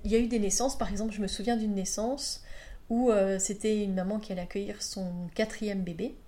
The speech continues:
Et c'est, dans ces trois plus grands, il y en a, le plus grand de tous dormait. Alors lui, euh, il a vraiment été se coucher, il a dormi. <laughs> Le deuxième,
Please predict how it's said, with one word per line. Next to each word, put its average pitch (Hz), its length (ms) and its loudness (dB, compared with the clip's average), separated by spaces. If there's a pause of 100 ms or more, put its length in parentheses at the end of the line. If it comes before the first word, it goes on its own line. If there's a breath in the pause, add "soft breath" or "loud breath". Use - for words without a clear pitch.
(720 loud breath)
Et 226 100 6
c'est, 208 180 -2
dans 208 140 2
ces 202 180 -2
trois 285 280 4
plus 247 120 -2
grands, 214 540 0 (380)
il 185 100 -2
y 214 80 4
en 214 180 4
a, 214 360 2
le 214 140 4
plus 277 180 2
grand 254 340 4
de 220 100 0
tous - 380 -6
dormait. 190 420 0 (440)
Alors 180 180 0
lui, 220 260 4
euh, 170 100 0 (600 loud breath)
il 190 80 2
a 202 60 6
vraiment 214 160 4
été 233 180 2
se - 100 -2
coucher, 220 340 -4
il 202 100 -2
a 170 80 0
dormi. 175 400 -4 (260)
<laughs> - 1080 10
Le 208 160 4
deuxième, 233 480 6